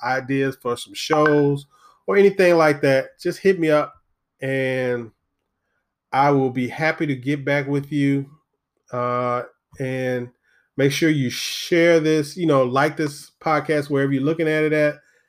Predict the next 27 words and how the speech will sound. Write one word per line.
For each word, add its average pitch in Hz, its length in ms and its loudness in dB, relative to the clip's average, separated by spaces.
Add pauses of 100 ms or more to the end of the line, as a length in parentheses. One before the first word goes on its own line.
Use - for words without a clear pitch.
(100)
Share 185 340 4
it 165 60 0
with 165 160 2
your 147 100 0
fellow 147 340 0
Grizzly 139 420 2
fans 135 680 -4 (180)
and 131 580 -6 (840)
just 135 260 -4
enjoy 127 760 2 (340)
the 113 60 -10
rest 113 280 -4
of 117 60 -4
the 117 80 -6
day. 110 260 -6
Just 110 240 -10
remember, 127 680 -2
um, 117 580 -6 (720)
I 117 60 -14 (100)
think 131 260 -6
our 113 160 -2
next 123 300 -2
game 139 380 2
is - 240 -6 (260)
Cleveland 156 560 4
Cavaliers. 156 880 2 (580)
Uh, 123 680 0